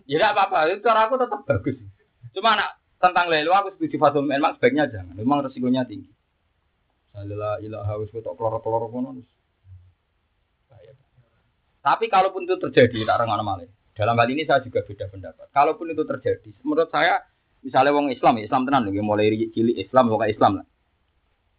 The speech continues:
Pas muni la ilaha kok dia mati. Belum sempat ilawah. Cara kula lah ya tetep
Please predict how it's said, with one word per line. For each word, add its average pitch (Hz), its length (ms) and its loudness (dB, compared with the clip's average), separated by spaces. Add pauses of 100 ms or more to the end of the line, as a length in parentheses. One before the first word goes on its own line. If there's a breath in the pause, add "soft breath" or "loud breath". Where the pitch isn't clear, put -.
(180)
Pas 170 160 6
muni 170 220 -4
la 160 180 2
ilaha 160 320 2
kok 151 160 -6
dia 147 160 2
mati. 143 400 0 (840)
Belum 131 240 2
sempat 139 320 0
ilawah. 123 400 -2
Cara 180 240 2
kula 180 240 0
lah 185 160 0
ya 147 80 -4
tetep 120 320 -6